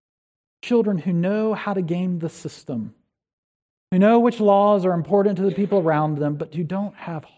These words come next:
hearts shaped to the likeness and image of our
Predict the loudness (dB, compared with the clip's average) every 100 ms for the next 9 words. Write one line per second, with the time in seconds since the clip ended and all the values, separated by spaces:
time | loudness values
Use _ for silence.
0 | _ -12 -8 -8 -12 _ -20 -20 -20 _
1 | _ _ _ -14 -8 -6 -6 -10 _ _
2 | _ _ _ _ _ _ _ _ _ _
3 | _ _ _ _ _ _ _ _ _ -10
4 | -8 -8 -10 -10 -10 -10 -10 -8 -10 -8
5 | -8 -6 -6 -8 -12 -14 -14